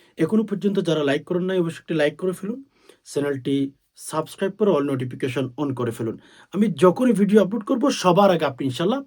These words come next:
পেয়ে যাবেন। সম্মানিত দিনী ভাই বোন, শত্রুকে দমন করার জন্য, শত্রুকে উচিত শিক্ষা দেওয়ার জন্য আমাদের কাছে কোরআন আছে। কোরআনুল কারিমের ভেতর রব্বুল আলামিন আমাদেরকে ইনফরমেশন দিয়েছেন।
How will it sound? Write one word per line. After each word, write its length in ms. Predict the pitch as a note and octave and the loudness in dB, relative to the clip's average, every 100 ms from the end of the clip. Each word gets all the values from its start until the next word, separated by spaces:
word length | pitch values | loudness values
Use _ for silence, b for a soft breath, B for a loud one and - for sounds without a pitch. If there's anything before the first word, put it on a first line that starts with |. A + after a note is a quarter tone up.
| - | 0
পেয়ে 200 | C4+ D#3+ | 2 2
যাবেন। 320 | A#2+ G2 - _ _ _ _ _ _ _ _ b b b b b b | -2 -8 -12 _ _ _ _ _ _ _ _ b b b b b b
সম্মানিত 360 | - D#3+ G#3 G#3+ | -2 2 2 2
দিনী 240 | G#3+ A3 | 2 2
ভাই 140 | G#3+ | 2
বোন, 160 | A3+ A3 | 2 0
শত্রুকে 480 | G#3+ A3 G#3 G3+ F3+ | -2 -6 -4 -2 0
দমন 300 | D#3 D#3+ D3+ | 2 0 0
করার 280 | D#3 D#3 D3+ | 0 0 0
জন্য, 440 | E3+ D#3+ D3+ D3+ _ _ _ _ | 0 2 0 -6 _ _ _ _
শত্রুকে 600 | - G3+ G3 F3+ F3 E3+ - | -6 -4 -2 -2 2 2 2
উচিত 380 | F3+ - E3 - | -4 0 -2 -2
শিক্ষা 340 | F3+ E3 E3+ | -8 -4 -2
দেওয়ার 300 | C#3+ D3 C3+ | 2 2 0
জন্য 360 | D3 C#3+ F#3 - _ _ _ _ _ - | -2 -4 -6 -10 _ _ _ _ _ -8
আমাদের 460 | D3+ F3+ G3+ A3 | -2 0 2 0
কাছে 280 | G#3 G#3 B3 | 0 -4 -6
কোরআন 320 | - F3 C#3+ | -2 2 2
আছে। 340 | C3 G2 - - _ _ _ _ _ _ _ _ _ _ _ _ _ _ _ _ _ _ _ _ _ _ _ _ _ _ - | 0 -4 -14 -20 _ _ _ _ _ _ _ _ _ _ _ _ _ _ _ _ _ _ _ _ _ _ _ _ _ _ -6
কোরআনুল 420 | B2 D#3 A3 A#3 | -2 2 2 2
কারিমের 420 | G3 A3 A#3+ A3+ | 2 4 4 2
ভেতর 340 | G#3 A3 A#3+ | 0 0 0
রব্বুল 260 | G#3+ G3+ A#3 | 2 2 4
আলামিন 240 | A#3+ A#3+ | 4 4
আমাদেরকে 440 | A3+ G3+ G#3+ G#3 - | 4 2 2 -2 0
ইনফরমেশন 600 | C#4 C#4 C#4 C4 A#3 F#3 | 8 10 10 6 6 6
দিয়েছেন। 400 | D#3+ D#3+ - A#2+ | 6 4 2 -4